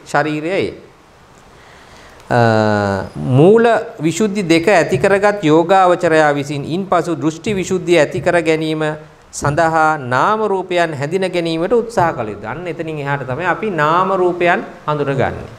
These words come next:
ශීල විසුද්ධියයි චිත්ත විසුද්ධිය ඇති කරගෙන එතනින් එහාට තමයි අපි, අ, නාම රූප, අ,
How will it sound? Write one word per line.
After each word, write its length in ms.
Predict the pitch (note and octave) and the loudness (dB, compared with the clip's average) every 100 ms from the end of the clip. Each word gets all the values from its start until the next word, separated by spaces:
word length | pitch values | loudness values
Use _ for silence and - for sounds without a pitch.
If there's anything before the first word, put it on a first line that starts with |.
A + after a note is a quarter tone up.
| - - - - - | -20 -20 -20 -20 -14
ශීල 360 | B2+ D3 E3 D#3+ | -2 4 6 6
විසුද්ධියයි 680 | D#3+ D#3+ D#3+ D3+ D#3+ F3 G#3 | 4 0 -4 0 4 4 2
චිත්ත 280 | D3+ C#3+ E3 | -6 -4 0
විසුද්ධිය 520 | D#3 D3+ D#3 D3 D3+ | 0 0 -4 0 2
ඇති 280 | A#2+ G#2+ D3 | 2 0 -2
කරගෙන 440 | G3+ F#3 B2+ G#2 G2+ F#3+ - - - - - - - - | 2 2 0 -4 -6 -8 -12 -20 -20 -20 -20 -20 -14 -4
එතනින් 340 | C3+ A3+ A#3 | 0 0 0
එහාට 320 | F#3+ F3+ D#3 | 0 0 -2
තමයි 280 | D#3 D3 D#3+ | -6 -4 -4
අපි, 220 | D3 F#3 D#4+ - - - - G3 F#3+ G3 - - - - - | -4 -4 -6 -8 -18 -20 -20 -20 -20 -20 -20 -20 -20 -20 -8
අ, 200 | - B2+ | 0 2
නාම 380 | A2+ C#3 F#3 G#3+ | 2 2 2 2
රූප, 300 | G3+ F3+ E3+ | 2 2 2
අ, 120 | G3+ | 2